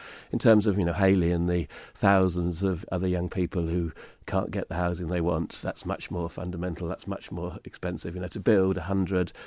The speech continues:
social houses, think twenty-five million and hectares of land,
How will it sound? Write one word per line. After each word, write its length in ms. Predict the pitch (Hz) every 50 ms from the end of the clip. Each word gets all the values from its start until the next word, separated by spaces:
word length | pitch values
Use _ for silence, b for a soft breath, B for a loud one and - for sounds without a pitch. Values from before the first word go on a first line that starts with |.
| B
social 360 | - - 98 92 87 - - 87
houses, 600 | 92 92 85 90 85 90 90 90 82 - - - B B B B
think 320 | - - 98 90 - -
twenty-five 600 | - - 101 98 - - 92 - 101 95 92 92
million 480 | 101 101 101 95 95 95 87 80 90 80 B B B -
and 120 | - 101
hectares 560 | 87 104 - - - - 104 98 98 101 95 101
of 100 | 95 113
land, 460 | 107 101 98 95 90 90 85 80